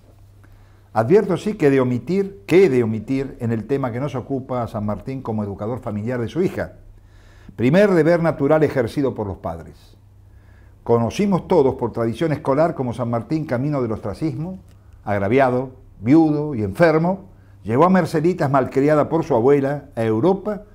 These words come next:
para encargarse severo de su integral formación. Ello ha merecido un trabajo anterior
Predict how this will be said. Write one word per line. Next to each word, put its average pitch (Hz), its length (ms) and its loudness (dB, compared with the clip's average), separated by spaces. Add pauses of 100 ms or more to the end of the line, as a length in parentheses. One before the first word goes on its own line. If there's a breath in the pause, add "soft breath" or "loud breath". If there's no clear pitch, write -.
(200 soft breath)
para 107 180 0
encargarse 110 640 -2
severo 123 520 0 (420 loud breath)
de 110 140 -2
su 123 100 -6
integral 110 400 -2
formación. 92 520 -8 (1040 soft breath)
Ello 135 200 4
ha 190 40 6
merecido 185 460 4
un 165 120 0
trabajo 160 340 4
anterior 170 500 2